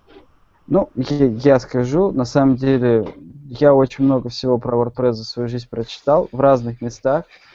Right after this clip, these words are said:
Началось все с Steam, Steam Treehouse.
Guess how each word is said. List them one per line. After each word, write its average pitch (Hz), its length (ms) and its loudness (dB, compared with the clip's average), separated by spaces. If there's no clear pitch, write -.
Началось 165 400 2
все 147 160 -6
с - 140 -12
Steam, 135 420 -2
Steam - 360 -4
Treehouse. 131 680 -2